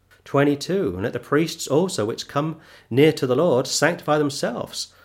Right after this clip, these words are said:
lest the Lord break forth upon them." Now the priests are warned. But what do the Catholics say? "Thou art a priest after the order of Melchizedek."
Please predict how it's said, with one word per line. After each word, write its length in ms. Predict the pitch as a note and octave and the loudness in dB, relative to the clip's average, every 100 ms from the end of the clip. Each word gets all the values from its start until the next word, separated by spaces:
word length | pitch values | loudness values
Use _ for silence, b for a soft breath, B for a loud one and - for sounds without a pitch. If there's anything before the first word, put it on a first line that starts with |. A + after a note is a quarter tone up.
| b | b
lest 120 | B2+ B2+ | -4 0
the 60 | |
Lord 180 | C3+ D#3 | 2 2
break 320 | C#3 C#3+ C#3+ - | 2 0 -2 -18
forth 340 | - C#3+ D#3+ - | -4 0 0 0
upon 380 | C3+ - C#3+ C3+ | -8 0 2 2
them." 440 | G3 C#4 F2 D2 - _ _ _ | 0 0 -4 -8 -18 _ _ _
Now 120 | C3+ | 0
the 80 | C#3+ | 0
priests 560 | C#3+ E3 G3+ - - G#2+ | 2 2 2 0 -4 -2
are 80 | |
warned. 420 | F#2+ E2+ D#2 D2+ - _ _ _ | 0 -2 -6 -10 -16 _ _ _
But 80 | - | -4
what 80 | B2+ | -2
do 40 | |
the 60 | C3+ | -2
Catholics 380 | C3+ C#3 C#3+ - | -4 -4 -4 -4
say? 420 | C#3 C#3+ F3 A#2+ | -4 -2 -2 -6
"Thou 160 | A2+ C3 | -2 0
art 120 | C3 | 0
a 20 | |
priest 460 | C3 - C#3 F3 - | -4 -4 -2 -2 -4
after 260 | A#2 A2+ A2+ | -6 -6 -6
the 120 | A#2+ | -4
order 320 | B2 C3 E3 | -2 -4 -6
of 180 | - A2 | -6 -6
Melchizedek." 760 | A2+ A2 A2 A#2+ A#2+ D#3+ F3 | -6 -8 -6 -8 -6 -8 -10